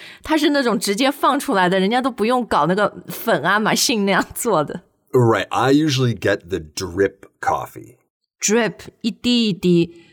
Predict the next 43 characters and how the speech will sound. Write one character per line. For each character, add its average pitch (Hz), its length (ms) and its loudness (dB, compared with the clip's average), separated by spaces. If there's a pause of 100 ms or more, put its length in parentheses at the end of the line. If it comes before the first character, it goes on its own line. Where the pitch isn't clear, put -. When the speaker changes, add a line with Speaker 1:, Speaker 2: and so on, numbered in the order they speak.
(160)
Speaker 1:
反 185 140 0
正 208 100 2
就 285 140 2
是， 247 240 0
比 180 220 -2
如 208 100 4
你 208 160 4
到 202 100 2
星 208 220 -2
巴 226 160 2
克 254 160 -2
去 185 100 -6
看， 185 300 0
他 208 140 2
已 190 100 2
经 180 180 2
在 202 180 0
那 202 120 2
里 165 220 2
ready， 202 340 -2
就 190 140 0
是 180 140 -2
有 151 140 -2
一 165 120 -4
大 170 240 0
堆 147 200 -2
了， 147 80 0
他 202 120 0
直 185 120 -4
接 202 220 0 (260)
放 269 380 0
出 - 140 -4
来 - 120 -6
就 - 120 -10
可 - 220 -16
以。 - 180 -20 (380)
Speaker 2:
Exactly. 95 440 -6
Now, 82 260 -4
sometimes 127 460 -2
you 95 140 -6
will 98 180 2
go 101 400 2
to 90 420 -6